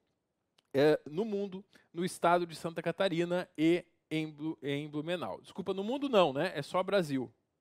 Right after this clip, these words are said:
No mu-, do exterior não precisa, pela forma como tá no edital, seria só Blumenau, Santa Catarina e Brasil. Saber um pouco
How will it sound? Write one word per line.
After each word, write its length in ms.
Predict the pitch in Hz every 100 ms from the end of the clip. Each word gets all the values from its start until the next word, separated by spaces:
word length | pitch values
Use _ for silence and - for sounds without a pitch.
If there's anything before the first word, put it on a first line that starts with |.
| _
No 100 | 135
mu-, 200 | 135 147 _
do 140 | 139
exterior 400 | 160 165 147 160
não 140 | 185
precisa, 560 | 175 196 - 165 170 175 _ _ _ -
pela 240 | 156 160
forma 400 | - 156 180 185
como 220 | - 170
tá 160 | 156 151
no 80 | 160
edital, 540 | 160 196 170 165 180 _ _
seria 400 | - 160 165 151
só 400 | - 165 165 190 _ _ _
Blumenau, 720 | 139 170 202 180 160 165 165 -
Santa 340 | - 160 160
Catarina 460 | 165 156 143 143 156
e 40 |
Brasil. 520 | 151 160 151 123 110
Saber 300 | 110 - 220
um 100 | 208
pouco 360 | 190 185 180